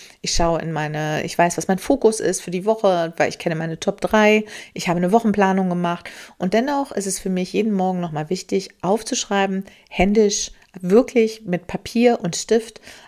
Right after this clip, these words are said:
aufzuschreiben, was steht denn heute eigentlich an und in welcher Reihenfolge möchte ich die Dinge angehen. Dafür habe ich natürlich Tools, aber mir ist es wichtig, das nochmal so zu nutzen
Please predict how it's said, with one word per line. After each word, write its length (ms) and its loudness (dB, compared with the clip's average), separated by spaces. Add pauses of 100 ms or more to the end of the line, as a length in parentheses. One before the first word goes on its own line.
aufzuschreiben, 800 -2
was 140 -4
steht 200 -6
denn 120 -4
heute 240 -6
eigentlich 260 -8
an 120 0
und 80 0
in 40 0
welcher 240 -2
Reihenfolge 440 -6
möchte 260 -10
ich 80 -16
die 140 -10
Dinge 200 -6
angehen. 460 -10 (360)
Dafür 260 0
habe 120 -2
ich 100 0
natürlich 460 0
Tools, 440 -2
aber 180 2
mir 160 -2
ist 140 -6
es 160 -6
wichtig, 340 -2
das 220 -4
nochmal 340 -6
so 220 2
zu 200 -2
nutzen 460 -4